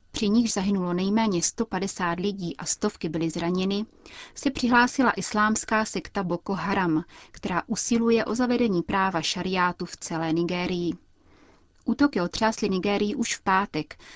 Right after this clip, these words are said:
před oslavou muslimského svátku oběti Eid al-Adha,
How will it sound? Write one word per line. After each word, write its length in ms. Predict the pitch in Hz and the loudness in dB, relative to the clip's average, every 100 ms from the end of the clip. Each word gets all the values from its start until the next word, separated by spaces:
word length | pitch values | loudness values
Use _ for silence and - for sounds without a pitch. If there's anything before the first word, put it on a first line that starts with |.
| - | -14
před 180 | - 180 - | -4 -4 -2
oslavou 480 | - - 202 220 214 | -4 -2 0 0 0
muslimského 680 | 196 - 175 - 185 180 165 | -2 -2 -2 -2 -4 -4 -4
svátku 540 | - 185 185 - 214 | 0 0 0 -2 -4
oběti 640 | - 175 180 180 - 196 - | -2 -2 0 -2 -2 -6 -2
Eid 180 | 214 - - | -4 -4 -6
al-Adha, 680 | 175 165 - 175 165 175 | -2 -2 -4 -4 -4 -4